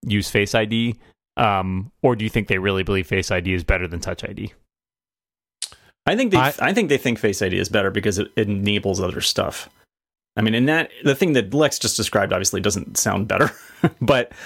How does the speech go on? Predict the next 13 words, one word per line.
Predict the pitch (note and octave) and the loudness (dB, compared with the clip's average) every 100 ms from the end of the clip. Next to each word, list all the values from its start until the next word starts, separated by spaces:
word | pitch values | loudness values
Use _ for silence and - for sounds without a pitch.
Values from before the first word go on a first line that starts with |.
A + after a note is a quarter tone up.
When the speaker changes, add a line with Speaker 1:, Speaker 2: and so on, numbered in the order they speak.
| - - - | -16 -18 -2
Speaker 2:
um, | B2 A2+ A2+ A2 A2 G#2+ G#2 - | 0 2 2 2 0 0 -2 0
I | B2 | 0
think | C3 C3 | 0 0
the | A2+ | 0
attention | A2 - D#3 - D3 C3+ B2+ | 2 2 0 2 2 2 0
stuff | A2 - C3 A#2 - - - - | 0 0 2 2 0 -8 -8 -2
and | A2 G#2+ G#2 G2+ G2 - - | 0 2 0 0 -2 -8 -2
the | G#2+ | 0
things | B2 G#2+ | 2 2
that | |
it | G#2+ | 0
can | A2 | 0
do | G2+ G2+ G2+ | 2 2 0